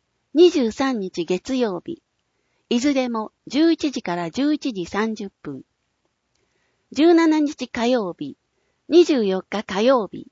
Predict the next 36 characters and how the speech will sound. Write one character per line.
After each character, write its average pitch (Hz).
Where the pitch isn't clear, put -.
三 349
十 208
一 202
日 196
火 196
曜 226
日。 -
い 233
ず 269
れ 254
も 226
十 339
三 320
時 202
三 269
十 277
分 175
か 160
ら 160
十 262
四 175
時。 -
参 349
加 320
回 302
数 185
の 165
制 269
限 262
は 156
あ 156
り 190
ま 190
せ 170
ん。 143
三、 233